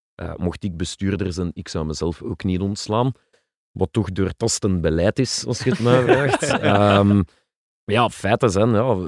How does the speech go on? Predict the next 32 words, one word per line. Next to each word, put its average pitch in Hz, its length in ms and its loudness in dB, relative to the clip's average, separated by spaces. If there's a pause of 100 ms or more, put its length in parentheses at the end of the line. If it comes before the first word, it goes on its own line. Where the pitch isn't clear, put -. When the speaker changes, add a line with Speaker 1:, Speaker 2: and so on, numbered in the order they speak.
(160)
Speaker 1:
vijf 92 360 -2
op 95 140 -2
drieëndertig, 95 760 -4
ene 104 260 0
keer 95 200 -4
gewonnen 95 560 -4
en 92 200 -4
vooral 85 280 -6
de 104 60 -2
manier 92 500 0
waarop 101 280 -2
er 90 100 -6 (120)
dit 101 200 -8
weekend 104 440 -6 (600)
Speaker 2:
Heel 95 100 -2
Speaker 1:
onderuit, 92 460 0
Speaker 2:
fouten, - 220 -4
hè, 69 120 -8
ook. 78 60 -6
Speaker 1:
onderuit 95 460 -4
Speaker 2:
Oh. 143 60 -16
Speaker 1:
werd 123 200 -10
gegaan 117 380 0
tegen, 98 520 -4
tegen 95 240 -8
O 90 120 -2
A 82 140 -2
Leuven, 120 440 -6
twee 101 400 -4
vijf. 85 440 -6 (960)
Ja, 110 200 -4
het 117 100 -2